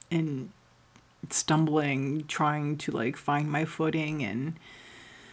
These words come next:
<sighs> and it usually ends up, there's at least a handful of people who understand what I'm talking about and relate and gain something from it, so that's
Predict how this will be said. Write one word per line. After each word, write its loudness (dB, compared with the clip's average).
<sighs> -8
and 4
it 2
usually 8
ends 2
up, 2
there's 4
at 4
least 6
a 8
handful 6
of 2
people 4
who 4
understand -2
what -2
I'm -2
talking -2
about 0
and -4
relate 2
and 0
gain 10
something 6
from 4
it, 4
so 0
that's -2